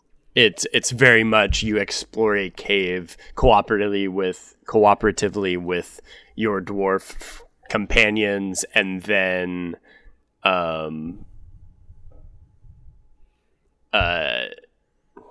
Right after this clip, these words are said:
sorry, explore the mine cooperatively with your dwarf companions, survive from bug attacks and mine gems,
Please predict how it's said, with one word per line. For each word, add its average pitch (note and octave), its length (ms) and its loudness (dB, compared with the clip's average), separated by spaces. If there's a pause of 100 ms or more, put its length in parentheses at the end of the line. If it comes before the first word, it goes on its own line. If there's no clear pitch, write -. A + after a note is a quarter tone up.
(100)
sorry, E2 340 -4
explore C3 520 2 (180)
the A2+ 120 4
mine G2+ 460 4 (320)
cooperatively A#2+ 580 6
with A#2+ 240 4
your G#2+ 120 4
dwarf G#2+ 200 2
companions, F#2+ 680 -2 (220)
survive G#2 440 2
from F#2 480 -2 (220)
bug A2+ 280 4
attacks G2 720 2 (100)
and F#2 440 -2
mine E2+ 340 -4
gems, E2+ 540 -10